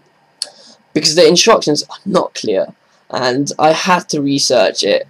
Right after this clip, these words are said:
and I was told, well, I found out that you had to place the phone like that and not on its side, like, like you would with a normal leveler, um, for it to work properly, and that's basically it.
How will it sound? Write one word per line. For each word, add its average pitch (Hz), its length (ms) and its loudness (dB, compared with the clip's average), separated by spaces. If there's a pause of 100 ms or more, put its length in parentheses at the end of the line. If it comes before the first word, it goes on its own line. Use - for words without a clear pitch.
and 131 400 -4 (520)
I - 120 2
was 143 160 0
told, 143 480 4
well, 113 280 0 (120)
I - 60 -6
found 139 280 0
out 123 140 4
that 113 80 -2
you 110 60 -4
had 117 80 -10
to - 80 -12
place - 240 -4
the - 80 -12
phone 123 220 -2
like 98 200 -8
that 131 340 0
and 120 140 -12
not 135 160 0
on 131 80 -4
its - 140 -4
side, 123 460 2 (540)
like, 151 200 -6
like 131 300 0
you 131 100 -4
would 139 160 -2
with 120 140 -6
a - 20 -4
normal 156 320 4
leveler, 120 360 0 (440)
um, 143 420 2
for - 200 0
it 127 100 0
to 190 80 -8
work 175 280 2
properly, 196 580 2
and 151 600 0 (720)
that's 185 240 -2
basically 190 480 2
it. 156 220 2